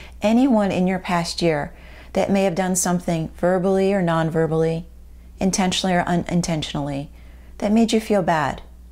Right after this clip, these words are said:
All right, I know sometimes that's not so great to have to think about, but it's important so that we can release it and not take us with, with us into the new year. So go ahead,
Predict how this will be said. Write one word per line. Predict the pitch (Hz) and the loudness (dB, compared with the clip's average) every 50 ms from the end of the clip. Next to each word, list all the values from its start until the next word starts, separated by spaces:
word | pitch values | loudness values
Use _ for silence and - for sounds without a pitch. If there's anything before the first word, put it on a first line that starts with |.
| - - - - - - - - - - - - - - - - - - - - - - - | -20 -20 -20 -20 -20 -20 -20 -20 -20 -20 -20 -20 -20 -20 -20 -20 -20 -20 -20 -20 -18 -12 -8
All | 175 | -4
right, | 170 175 180 - - | -4 -4 -4 -2 0
I | 208 | 0
know | 196 202 214 226 | 2 4 4 2
sometimes | 233 - - 220 220 226 240 226 220 214 | 2 2 2 0 2 2 2 2 2 2
that's | 220 196 202 - | 2 0 0 0
not | 214 202 196 - | -2 -2 -2 -2
so | - 208 202 | 0 0 0
great | 190 - 196 180 - - | 2 2 2 0 0 -2
to | - 196 185 175 180 - - - - - - | -2 0 0 -2 -2 -6 -18 -18 -16 -8 -2
have | - 202 208 | -2 -2 0
to | - 202 | 0 -4
think | 202 - 202 196 196 | -2 0 -2 0 0
about, | 214 185 202 190 190 196 - - | 2 2 2 2 2 0 0 -2
but | 214 202 | -2 0
it's | 208 - - | 0 2 2
important | 220 220 - - 269 247 240 - - 175 | 2 2 2 2 2 2 2 2 0 -2
so | - - 180 | -2 0 0
that | 170 160 | 0 0
we | 175 175 | 0 -2
can | - - 170 | 0 -2 -2
release | 170 165 156 151 156 165 170 - - | 0 0 0 0 0 0 0 0 0
it | 160 143 - - - - | -2 -2 -4 -8 -12 -8
and | - 165 | -4 -2
not | 160 160 160 160 | -2 -2 -4 -4
take | - - 180 175 | -2 -4 -2 -2
us | - 165 - - - - | -2 -4 -4 -4 -4 -4
with, | 175 160 - - - | -4 -4 -4 -8 -8
with | - 180 226 233 208 | -2 0 2 2 2
us | 160 147 135 - - - | 2 0 0 -4 -6 -4
into | - 185 180 - - | -2 -4 -2 -2 -2
the | 165 170 | -2 -2
new | 151 151 147 | -2 -2 -4
year. | 139 151 160 147 - - - - - - - - - - - - - - - - - - - - - - - - - - - - - - - - | -2 -2 -2 -2 -4 -8 -12 -16 -20 -20 -20 -20 -20 -20 -20 -20 -20 -20 -20 -20 -20 -20 -20 -20 -20 -20 -20 -20 -20 -20 -20 -20 -20 -20 -16 -10
So | - - 170 | -8 -6 -2
go | 175 196 208 | 0 2 2
ahead, | 202 185 170 165 196 | 2 2 0 -2 -4